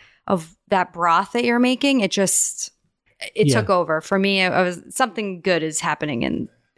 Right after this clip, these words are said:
Speaker 1: in here.
Speaker 2: So this has really been quite a treat to be in your home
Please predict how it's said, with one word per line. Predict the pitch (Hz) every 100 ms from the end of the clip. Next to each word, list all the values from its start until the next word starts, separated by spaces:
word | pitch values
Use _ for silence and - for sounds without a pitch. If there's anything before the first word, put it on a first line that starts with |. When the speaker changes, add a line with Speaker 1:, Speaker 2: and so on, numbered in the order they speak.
| _ _
Speaker 1:
in | 185
here. | 175 175 202 180 _ _ _ _ _
Speaker 2:
So | - 139
this | 120 135 -
has | 127 113
really | 120 127 123 117
been | 117 113 107 110 - _ _ _ _
quite | - 139 123
a |
treat | - 131 113
to | -
be | 117 117
in | 127 139 127
your | 120
home | 113 120 113 110 113